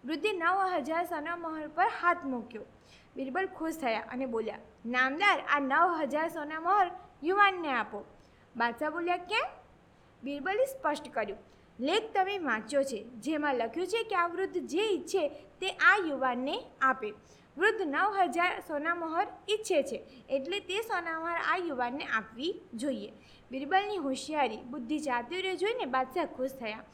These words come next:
યુવાન પણ ખુશ થઈ ગયો. બાદશાહને આ દુઆ દેતો ચાલ્યો ગયો.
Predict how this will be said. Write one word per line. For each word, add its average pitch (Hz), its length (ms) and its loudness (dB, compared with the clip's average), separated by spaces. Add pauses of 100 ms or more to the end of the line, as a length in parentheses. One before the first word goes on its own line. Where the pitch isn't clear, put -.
(280)
યુવાન 247 380 2
પણ 403 240 -2
ખુશ 269 140 -2
થઈ 208 260 -6
ગયો. 202 200 -8 (480)
બાદશાહને 302 520 0
આ 294 40 -4
દુઆ 277 260 0
દેતો 277 380 4 (380)
ચાલ્યો 220 380 -4
ગયો. 208 260 -8